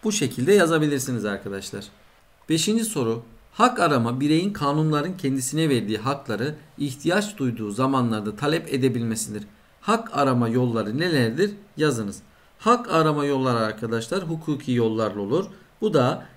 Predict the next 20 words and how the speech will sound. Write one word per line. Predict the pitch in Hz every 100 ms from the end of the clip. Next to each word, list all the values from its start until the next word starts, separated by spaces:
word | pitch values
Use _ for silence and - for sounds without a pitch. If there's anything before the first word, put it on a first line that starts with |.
| -
ilgili | 156 165 165 185 202
kuruma | 202 143 123 101 117
başvurma, | 147 156 156 165 165 165 180 - -
yargı | 123 117 131 214
organlarına | 208 202 165 160 139 113 107 101
başvurma, | 101 101 110 104 123 202 - - _
kişilerin | - 160 190 190 208
sorunlarını | 208 - 151 143 123 110 107
kavga | - 143 123 123
etmeden | 131 180 - 107 110 151 - - -
barışçıl | 156 170 160 202 185
yolla | 135 113 107
kendi | - 147 156 165
aralarında | 127 117 110 104 107 104
çözmesiyle | 170 156 127 107 110 107 156 180 - - -
olur. | 151 107 - - _ _ _ _ 233
Bu |
şekilde | 220 180 151 147
yazabilirsiniz | 202 170 156 143 135 120 117 104
arkadaşlar. | 104 101 101 98 110